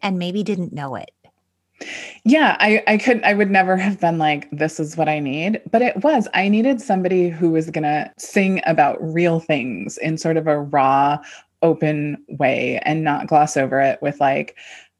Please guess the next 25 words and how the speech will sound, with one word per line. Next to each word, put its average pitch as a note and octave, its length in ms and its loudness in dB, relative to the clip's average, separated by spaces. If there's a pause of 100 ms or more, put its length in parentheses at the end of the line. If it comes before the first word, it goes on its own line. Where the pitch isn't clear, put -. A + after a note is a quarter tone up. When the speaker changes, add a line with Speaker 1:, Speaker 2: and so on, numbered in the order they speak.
(280)
Speaker 2:
a E3 80 2
happy D#3+ 440 2
little D3 420 2
pop - 360 -2 (100)
beat, - 380 -10 (160)
you F3+ 160 2
know? C#3+ 420 -2
Speaker 1:
Yeah. E3 260 -10
Speaker 2:
I F3 100 0
mean, F3+ 160 0
even G#3+ 240 2
though A#3+ 120 4
her G#3+ 140 4
music F3 320 0
is D#3+ 100 -6
beautiful D3 520 -4
and D3+ 200 -6
even E3 240 -6
though D3+ 200 -2
it's - 260 -10
catchy, E3 440 0
<laughs> - 20 0
as - 320 2
we C#4 160 4
said, F#3+ 400 0